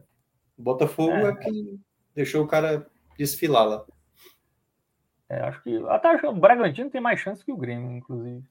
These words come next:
Speaker 2: Até pela tabela e pelo desempenho. Acho que o Grêmio
Speaker 1: É.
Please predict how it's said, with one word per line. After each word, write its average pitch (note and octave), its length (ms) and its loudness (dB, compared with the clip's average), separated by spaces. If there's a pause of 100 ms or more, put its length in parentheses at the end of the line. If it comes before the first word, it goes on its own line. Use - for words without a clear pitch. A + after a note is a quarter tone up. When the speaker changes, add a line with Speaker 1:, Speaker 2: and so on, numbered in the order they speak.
(160)
Speaker 2:
Até D3 100 -8
pela G3+ 200 4
tabela D#3 600 4
e C3+ 60 -8
pelo D3+ 140 -6
desempenho. C#3 600 -8
Acho C#3 100 -16
que A3 60 -10
o G3 40 -6
Grêmio F#3 380 0
Speaker 1:
É. A2 100 -2